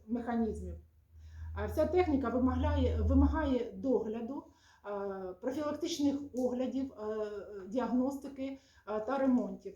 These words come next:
Всі ці роботи виконують слюсарі-ремонтники. І вони забезпечують безперебійну роботу,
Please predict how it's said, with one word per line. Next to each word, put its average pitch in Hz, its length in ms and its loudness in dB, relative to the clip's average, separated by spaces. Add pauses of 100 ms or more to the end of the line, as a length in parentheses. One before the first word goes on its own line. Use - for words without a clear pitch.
(200)
Всі 359 180 2
ці 359 120 4
роботи 302 760 0
виконують 262 760 2
слюсарі-ремонтники. 233 1500 -2 (560)
І 233 100 -12
вони 302 260 4
забезпечують 277 840 -2
безперебійну 247 960 -2
роботу, 220 480 -4